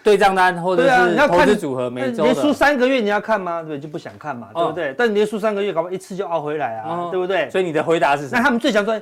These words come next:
Speaker 2: 他可能想说，我们要怎么帮他赚钱呐？哈，那我们就，
Speaker 1: 嗯。
Speaker 2: 我要来从这方式解释，这样子，
Speaker 1: 好。
Speaker 2: 对，就是说
Speaker 1: 昨天那个王凯文问的问题。
Speaker 2: 对，说我要先问大家一个问题，这边有四个订书针，哦，白色、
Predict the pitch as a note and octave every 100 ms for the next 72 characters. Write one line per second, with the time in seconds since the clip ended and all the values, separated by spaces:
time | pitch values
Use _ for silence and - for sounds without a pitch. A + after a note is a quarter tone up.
0 | - _ _ B3 F#3+ D3 D3+ D3 C3+ F3
1 | C3+ B2+ D3+ C#3+ D3 C#3+ F3 B2+ - A2+
2 | G#2 A#2+ G#2 - G#2 C#3 C#3 A2+ D#3 C#3+
3 | - _ C#3+ D#3 D3+ - D3+ D#3+ D#3+ D#3
4 | - A2 G#2 D#3 A2+ G#2+ G#2+ G2 G#2+ D3+
5 | C3+ E3 F3 E3+ D#3 D#3+ F#3+ F#3 D3 E3+
6 | F#3 B2 A#2+ C3 D3+ B2 B2 A2 G#3 D#3+
7 | G#3+ G3+ F3+ F3+ C4+ D4 B3 A3+ G#3 F3+
8 | E3+ C#3+ A2+ A#2+ C3+ B3+ - - C#4+ G#3
9 | A3 G3 G3+ G3 F#3+ F3+ _ _ A#2 A2
10 | - D#3+ G#3 - B3 C#3+